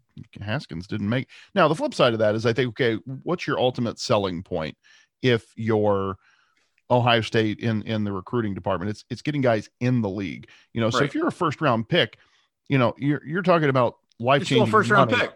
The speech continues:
Speaker 1: You're, you're talking about life-changing money, right? You
Speaker 2: Yeah.
Speaker 1: know, this, this, this is really what your goal is.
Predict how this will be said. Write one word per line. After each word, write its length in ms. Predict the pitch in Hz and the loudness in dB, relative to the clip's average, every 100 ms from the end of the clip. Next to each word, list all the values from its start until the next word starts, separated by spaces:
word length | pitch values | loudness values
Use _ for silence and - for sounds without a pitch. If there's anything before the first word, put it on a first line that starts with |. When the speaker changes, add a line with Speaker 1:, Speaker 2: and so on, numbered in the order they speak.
| - | -4
Speaker 1:
You're, 240 | 139 170 | 0 2
you're 240 | 160 170 147 | 2 2 4
talking 200 | 180 147 | 4 4
about 100 | 123 | 4
life-changing 500 | 131 120 123 107 104 | 4 2 0 0 0
money, 240 | 104 62 | 0 -2
right? 300 | 90 101 87 | -4 -2 -2
You 80 | 104 | 0
Speaker 2:
Yeah. 140 | 107 | 0
Speaker 1:
know, 160 | 98 101 | 0 -4
this, 180 | 113 - | -8 -4
this, 300 | 127 135 - | -2 -2 -2
this 320 | 120 143 135 | -2 -2 -2
is 180 | 117 101 | -4 -2
really 460 | 127 147 135 113 | 2 6 6 4
what 200 | 113 110 | 2 0
your 140 | 92 101 | -2 0
goal 240 | 104 95 | 0 0
is. 160 | 65 | -4